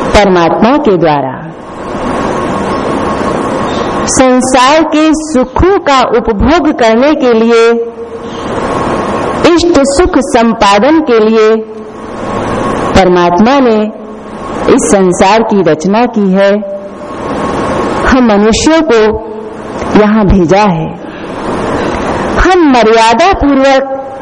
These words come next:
इष्ट सुख संपादन करें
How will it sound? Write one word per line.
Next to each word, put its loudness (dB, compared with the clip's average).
इष्ट 4
सुख 0
संपादन 2
करें 2